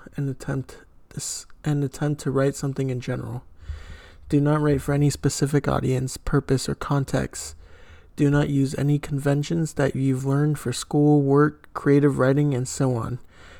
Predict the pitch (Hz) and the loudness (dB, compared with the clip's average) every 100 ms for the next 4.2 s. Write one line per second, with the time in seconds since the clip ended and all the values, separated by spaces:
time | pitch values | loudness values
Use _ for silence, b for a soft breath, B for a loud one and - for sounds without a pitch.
0 | B 135 - 135 131 127 135 135 127 120 | B -2 0 2 2 2 -2 0 0 -2
1 | 113 113 - - - - - - - - | -6 -8 -12 -20 -20 -14 -12 -10 -10 -10
2 | - B B B B B - 147 143 139 | -8 B B B B B -2 -2 0 0
3 | 156 165 165 147 139 143 143 139 135 - | 2 4 4 4 6 4 4 2 0 0
4 | 135 131 | 0 0